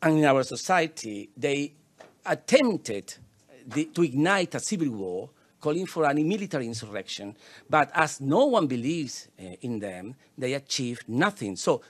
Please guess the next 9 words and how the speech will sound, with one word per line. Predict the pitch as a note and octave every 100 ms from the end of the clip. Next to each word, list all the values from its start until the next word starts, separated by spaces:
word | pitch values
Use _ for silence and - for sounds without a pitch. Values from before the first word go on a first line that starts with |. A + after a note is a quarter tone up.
| -
the | D#3+
potential, | D#3 D3+ - A#3 G#3 E3+
the | C#3
criminal | - - D4 D#4+ B3 G3
intent | E3 C3+ - C4+ G#2+ - - _
was | - D#3+
enormous, | F3+ D#3 C#4 E3 G2+ F#2+ - - - -
but | D3 A#2
the | C3+